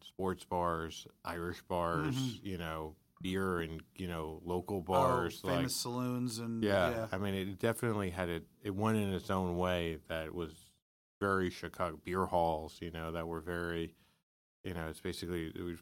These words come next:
Speaker 1: play a, a montage of Ferris Bueller scenes,
Speaker 2: Oh,
Speaker 1: um,
Speaker 2: yeah.
Speaker 1: or, uh,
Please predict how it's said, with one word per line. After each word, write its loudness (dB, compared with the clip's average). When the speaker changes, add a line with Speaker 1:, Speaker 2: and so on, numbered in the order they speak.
Speaker 1:
play -2
a, -2
a -4
montage 0
of -8
Ferris -2
Bueller -2
scenes, -10
Speaker 2:
Oh, 2
Speaker 1:
um, 2
Speaker 2:
yeah. 2
Speaker 1:
or, 0
uh, -2